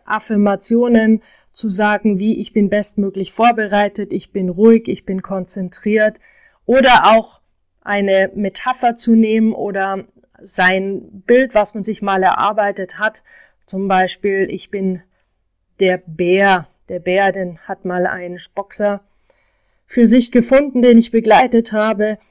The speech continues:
Und der Bär hat nämlich zwei Eigenschaften. Zum einen schläft er viel und, äh, der Boxer hatte eine Erkrankung, äh, die ihn, f-,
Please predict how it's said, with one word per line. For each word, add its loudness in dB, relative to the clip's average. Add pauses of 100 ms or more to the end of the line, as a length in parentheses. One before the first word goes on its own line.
Und -6
der -2
Bär -2
hat -4
nämlich -8
zwei -4 (300)
Eigenschaften. 0 (280)
Zum -2
einen 0
schläft 2
er 0
viel 4
und, -6
äh, -10 (180)
der -2
Boxer -6
hatte -4
eine -2 (400)
Erkrankung, 4
äh, -6 (160)
die -2
ihn, -4 (440)
f-, -20